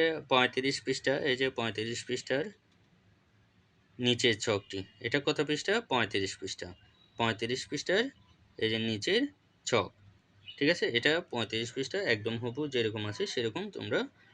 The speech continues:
বসিয়ে দাও। তারপরে এটা হচ্ছে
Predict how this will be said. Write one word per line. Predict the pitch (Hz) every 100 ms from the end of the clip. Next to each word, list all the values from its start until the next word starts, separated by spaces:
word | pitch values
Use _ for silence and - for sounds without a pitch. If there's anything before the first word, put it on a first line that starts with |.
| _ - 101
বসিয়ে | 104 - 101 95
দাও। | 92 - - _ _ - _ _ _ -
তারপরে | 117 117 110 107 127 190
এটা | 151 120 123
হচ্ছে | 120 120